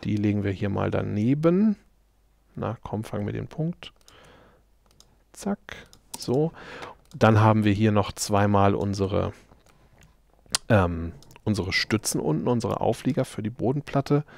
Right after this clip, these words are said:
Die können wir auch hier einfach einmal rumlegen und dann hier hinten ansortieren an diesem Punkt.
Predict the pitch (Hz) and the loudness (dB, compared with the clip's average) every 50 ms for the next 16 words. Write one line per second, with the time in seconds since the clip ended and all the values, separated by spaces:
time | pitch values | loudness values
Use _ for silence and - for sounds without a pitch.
0 | - - - - - - - _ _ - - 104 104 107 - - - 104 101 98 | -20 -20 -20 -20 -20 -20 -20 _ _ -10 -6 -4 -4 -4 -4 -4 -4 -4 -2 -2
1 | 98 - - - 120 - - - - 110 107 - - - 107 104 - - - - | -2 -2 -2 -2 -2 -4 -4 -4 -2 -2 0 0 0 -2 -4 -4 -4 -8 -8 -8
2 | - - - - - - 98 101 101 95 - 117 123 135 135 127 127 123 123 123 | -10 -14 -16 -16 -12 -8 -6 -6 -4 -4 -2 0 0 2 2 4 4 4 4 4
3 | 131 135 139 - - - - - - - _ _ - - 131 110 110 110 - - | 2 0 -2 -4 -10 -20 -20 -20 -20 -20 _ _ -8 -4 -2 -2 -2 -2 -4 -8
4 | - - - 98 98 98 98 98 98 101 - - - - _ _ _ _ _ _ | -12 -6 -2 0 0 0 0 -2 -4 -6 -8 -12 -20 -20 _ _ _ _ _ _
5 | _ - - - - 107 107 104 101 117 - - 65 - - - 147 170 170 156 | _ -20 -16 -8 -6 -4 -4 -4 -4 -6 -6 -6 -8 -8 -6 -4 -2 0 0 0
6 | 151 - - - - 135 139 135 139 139 139 - - _ _ _ _ _ _ _ | -2 -2 -6 -2 0 2 2 2 2 0 -4 -8 -14 _ _ _ _ _ _ _
7 | _ _ _ _ _ _ _ - _ - 147 117 104 110 107 107 107 - - - | _ _ _ _ _ _ _ -20 _ -10 -8 -4 -4 -2 -2 -4 -4 -6 -6 -4
8 | 110 107 110 - - - | -4 -4 -4 -6 -10 -18